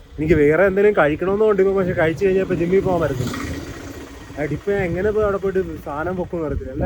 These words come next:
എൻ്റെ വയറിപ്പോ എന്തോ കണക്ക്. ഇനി മുതൽ ഞാൻ ഇറച്ചി മാത്രമേ കഴിക്കത്തുള്ളൂടാ. ഇറച്ചി മതി, ഇറച്ചി മതി, ധാരാളം.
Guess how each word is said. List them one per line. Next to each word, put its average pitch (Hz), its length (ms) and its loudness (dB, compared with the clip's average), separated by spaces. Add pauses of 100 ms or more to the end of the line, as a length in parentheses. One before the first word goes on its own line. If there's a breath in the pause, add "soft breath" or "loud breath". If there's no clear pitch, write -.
എൻ്റെ 175 140 -4 (120)
വയറിപ്പോ 156 500 -6 (100)
എന്തോ 143 220 -6
കണക്ക്. 143 260 -8 (1400)
ഇനി 180 140 -2
മുതൽ 208 300 4
ഞാൻ 208 180 -2 (100)
ഇറച്ചി 185 260 -2
മാത്രമേ 185 220 0
കഴിക്കത്തുള്ളൂടാ. 120 540 -4
ഇറച്ചി 139 320 -4
മതി, 147 300 -4 (140)
ഇറച്ചി 131 320 -8
മതി, 147 180 -6 (100)
ധാരാളം. 127 400 -4